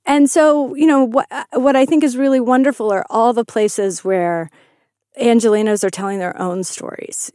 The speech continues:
you know, and we're getting to hear those perspectives. And, and that's really what Tina and I are up to with Narrated Objects, is trying to figure out stories we wanna hear, you know, first of all, but how, also how to,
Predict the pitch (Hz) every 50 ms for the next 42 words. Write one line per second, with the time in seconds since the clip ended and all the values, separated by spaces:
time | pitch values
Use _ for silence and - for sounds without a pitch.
0 | - - 214 190 180 180 180 175 - - 196 190 196 190 208 202 190 175 220 202
1 | 214 208 196 - 208 196 - 202 185 180 175 175 170 170 - 180 175 165 - -
2 | - 170 - - - 170 - - - - - - - - - - - - 202 196
3 | 190 190 185 175 - - - - _ _ - 233 247 262 269 285 277 - - 240
4 | 277 349 359 339 294 247 196 202 - - - - 240 226 220 208 202 196 - -
5 | - 190 185 185 175 175 175 175 175 175 - - 214 208 - - 214 185 175 170
6 | 170 - 190 180 170 170 165 165 160 175 165 196 214 226 214 - 196 - - -
7 | - 170 - - - 208 196 190 180 170 - 214 196 196 196 185 185 180 175 170
8 | 170 165 165 - - _ _ _ _ _ _ _ _ _ _ _ _ _ _ _
9 | _ - - - - 262 240 233 233 185 185 196 240 269 277 262 285 294 285 294
10 | 269 302 302 302 294 - - - - - 254 226 220 208 196 - - - - 208
11 | 214 - - - 175 180 175 165 165 170 175 175 202 190 185 - _ - - -
12 | _ - - 202 214 220 - - - 233 233 - 240 208 190 190 202 202 202 -
13 | - 208 190 185